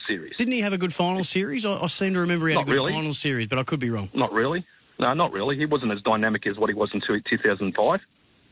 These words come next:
Speaker 1: uh, two thousand fifteen, sorry. So he's had two, he's part of the premiership team. Uh, two thousand seventeen, well, he went off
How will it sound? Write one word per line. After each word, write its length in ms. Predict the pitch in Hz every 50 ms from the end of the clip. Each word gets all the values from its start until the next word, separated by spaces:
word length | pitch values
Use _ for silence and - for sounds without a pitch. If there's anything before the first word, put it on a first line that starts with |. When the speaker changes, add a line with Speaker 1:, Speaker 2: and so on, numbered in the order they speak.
| -
Speaker 1:
uh, 100 | - 123 - -
two 80 | 135
thousand 260 | 120 - 113 107 101 -
fifteen, 380 | - 107 - - 110 131 139 -
sorry. 260 | - 107 123 175 202 - _ _ - - - - - - - - - -
So 80 | 170 160
he's 100 | 165 170
had 180 | 202 196 165 - -
two, 100 | 175 165 - - -
he's 240 | 131 127 127 131 120
part 220 | - 175 170 156
of 60 | 123
the 40 | -
premiership 320 | - 127 127 117 - - - -
team. 320 | - 175 180 180 180 165 - - - - - - _ _ _ _ _ _ _ _ _ _ _ _ _ _ _ _ _ _ _ _ - -
Uh, 180 | - 123 123 127 -
two 120 | - 170 165
thousand 320 | - 151 143 135 135 135 - -
seventeen, 600 | 143 127 123 127 139 147 151 151 156 156 156 143
well, 120 | 127 131 123
he 80 | 117
went 120 | 120 139 131
off 80 | 113